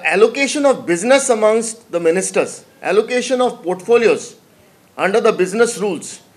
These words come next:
Now, this has all been done under the business rules, allocation of portfolios during the time when the Election Code of Conduct was in force.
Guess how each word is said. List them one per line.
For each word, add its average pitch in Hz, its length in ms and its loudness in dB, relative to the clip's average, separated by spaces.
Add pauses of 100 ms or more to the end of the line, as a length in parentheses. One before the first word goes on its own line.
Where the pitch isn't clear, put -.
(160)
Now, 170 160 0
this 190 220 -6
has 247 160 -2
all 240 200 6
been 247 160 -6
done 214 200 2
under 220 240 -2
the - 0 -
business 180 440 -2
rules, 190 220 -4
allocation 220 560 0
of 226 140 -4
portfolios 190 600 2
during 196 280 -4
the 226 80 2
time 226 240 -2
when 226 80 0
the 208 80 0
Election 190 360 -4
Code 208 160 -2
of 202 140 -4
Conduct 175 380 -6
was 180 180 -6
in 175 100 -6
force. - 440 -8